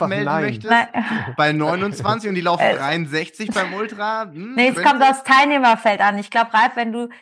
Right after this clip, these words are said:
Speaker 3: gegen Philipp und mich ins Schwimmbecken springen würdest, ähm,
Speaker 1: Keine
Speaker 3: auch
Speaker 1: Chance.
Speaker 3: wenn du vielleicht unter Triathlon,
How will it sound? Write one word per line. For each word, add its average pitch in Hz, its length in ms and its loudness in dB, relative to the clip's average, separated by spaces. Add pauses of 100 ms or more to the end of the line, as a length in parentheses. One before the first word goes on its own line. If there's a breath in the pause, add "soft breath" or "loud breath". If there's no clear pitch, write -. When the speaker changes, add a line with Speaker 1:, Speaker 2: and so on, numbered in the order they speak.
Speaker 3:
gegen 226 280 -6
Philipp 285 380 -6
und 240 160 -2
mich 269 240 -6
ins 226 240 -8
Schwimmbecken 220 560 -8
springen 202 480 -6
würdest, 220 420 -2 (380 loud breath)
ähm, 233 640 4
Speaker 1:
Keine 160 160 2
Speaker 3:
auch - 80 4
Speaker 1:
Chance. 220 160 2
Speaker 3:
wenn 277 100 0
du 277 120 -2
vielleicht 240 400 2 (120)
unter 220 280 -4
Triathlon, 226 760 0